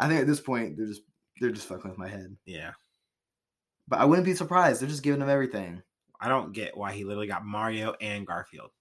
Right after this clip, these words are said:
Speaker 2: It's weird.
Speaker 1: He, he, you're not even fucking with me, though. He really is Garfield.
Speaker 2: Yeah, no shit. He really did. Like, he, like,
Speaker 1: We
Speaker 2: woke
Speaker 1: still
Speaker 2: up
Speaker 1: have Bill Murray.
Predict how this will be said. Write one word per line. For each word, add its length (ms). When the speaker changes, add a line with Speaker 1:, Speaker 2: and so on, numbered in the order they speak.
Speaker 2:
It's 100
weird. 220
Speaker 1:
He, 120
he, 180
you're 140
not 100
even 120
fucking 220
with 100
me, 60
though. 140
He 100
really 200
is 100
Garfield. 400
Speaker 2:
Yeah, 220
no 140
shit. 280
He 100
really 220
did. 280
Like, 240
he, 140
like, 160
Speaker 1:
We 100
Speaker 2:
woke 140
Speaker 1:
still 160
Speaker 2:
up 60
Speaker 1:
have 500
Bill 160
Murray. 420